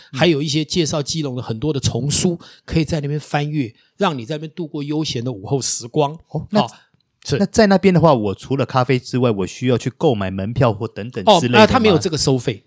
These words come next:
Speaker 2: 然后它的下方呢，其实我觉得啦，在我的二十年的观察，就是未来的二十年，它很可能会发展出另外一个基隆的九份，因为它本身就像九份一样是三层，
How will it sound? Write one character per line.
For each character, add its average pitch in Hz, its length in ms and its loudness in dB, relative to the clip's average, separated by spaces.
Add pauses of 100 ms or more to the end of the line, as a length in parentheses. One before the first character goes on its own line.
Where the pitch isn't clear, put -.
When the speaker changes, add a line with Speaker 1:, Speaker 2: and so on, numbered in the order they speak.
(500)
Speaker 2:
然 185 120 6
后 269 160 6
它 - 180 2
的 247 80 4
下 190 360 2
方 151 260 -2
呢， 139 140 -4
其 - 200 -2
实 139 200 -2
我 117 180 -4
觉 107 240 -4
得 113 160 -4
啦， 104 160 -14 (260)
在 220 220 4
我 123 180 2
的 117 360 -6 (480)
二 254 100 12
十 - 160 4
年 147 160 2
的 151 80 2
观 147 220 0
察， - 320 -10
就 156 120 -2
是 135 100 -2
未 240 200 8
来 127 140 2
的 147 80 -4
二 143 100 -2
十 117 140 -4
年， 107 120 -8
它 185 160 -4
很 151 220 -2
可 123 160 2
能 113 100 -4
会 135 120 2
发 139 180 0
展 117 180 -6
出 135 220 -2
另 151 180 0
外 135 140 0
一 120 60 -4
个 123 80 -4
基 143 240 2
隆 117 120 4
的 113 60 -2
九 95 220 -6
份， - 180 0 (600)
因 240 60 6
为 254 40 10
它 285 80 8
本 131 200 0
身 180 160 0
就 180 80 0
像 165 160 -2
九 131 160 -4
份 139 160 -4
一 120 60 -8
样 135 140 -4
是 127 100 -4
三 123 260 2
层， - 200 -6